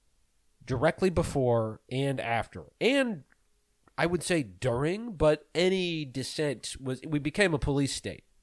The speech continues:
for, like, a year or two. Not that, you know, things were great, you know, uh, before and after either, but it was literally, you could not print anything against the war. It was illegal to, uh, during the course of World War One. Um,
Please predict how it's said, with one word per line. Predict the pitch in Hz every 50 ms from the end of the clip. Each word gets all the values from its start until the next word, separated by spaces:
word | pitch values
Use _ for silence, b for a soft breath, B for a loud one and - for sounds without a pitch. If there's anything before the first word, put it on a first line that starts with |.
| _ _ _ _ _ _ _ _ _ _ _
for, | - - 123
like, | 120 113 110 107 104 - - - _ -
a | 113
year | 117 110 113 113 107
or | 98 92
two. | - - 95 78 - - - -
Not | 131 127 117 -
that, | 110 101 - _ _ -
you | 110 107
know, | 95 87
things | - - 95 - -
were | 92
great, | - - 92 87 - - - _ _ - _ -
you | -
know, | 87 85 80 - - _ _ _ _ _ _ _ _ _ -
uh, | - 92 90 85
before | 85 - - 101 92
and | 95
after | 92 90 - - 87
either, | 95 92 78 110
but | - - 95 - - _ _ - _ _ _ -
it | 139
was | 135 113 113 104 - - 170 160
literally, | 180 190 170 156 127 123
you | 139 139 131
could | - - - 160 135 117
not | 131 123 113 110 - - -
print | - - 135 117 107 -
anything | - 120 110 107 101 - 113 107 101
against | 95 104 101 90 - -
the | 107
war. | 104 101 101 95
It | 90 90
was | 101
illegal | 104 110 113 113 104 107 90
to, | - - 87 85 85 95 - _ _ _ _ _ _ _ _ _ _ - 110
uh, | 101 95 92 92
during | 98 107 101 95 95 95
the | 92
course | - - 101 98 -
of | 98 95
World | 92 92 87
War | 90 87
One. | 92 98 92 87 80 82 b b b b b b b b b
Um, | - 107 104 98 95 92 90 90 90 85